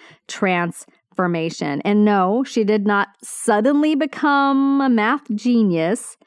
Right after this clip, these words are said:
She simply changed the way she talked to herself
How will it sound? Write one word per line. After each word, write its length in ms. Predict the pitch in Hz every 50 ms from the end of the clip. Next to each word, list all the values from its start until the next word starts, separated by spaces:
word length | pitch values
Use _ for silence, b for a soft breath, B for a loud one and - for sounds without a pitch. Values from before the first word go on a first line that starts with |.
| b b b b b b b b b
She 320 | _ - - - 220 214 202
simply 880 | - - - - 190 180 190 185 - - 247 254 262 262 277 302 302 - _ -
changed 720 | - - - 220 185 180 180 175 175 170 170 175 - - - _ _ - -
the 100 | 180 175
way 440 | 165 165 165 165 160 160 160 156 220
she 280 | - - - 247 233
talked 640 | 233 - - - - 269 277 277 311 - - - -
to 200 | - - 302 294
herself 640 | 262 - - 277 269 - - - 202 180 175 175 -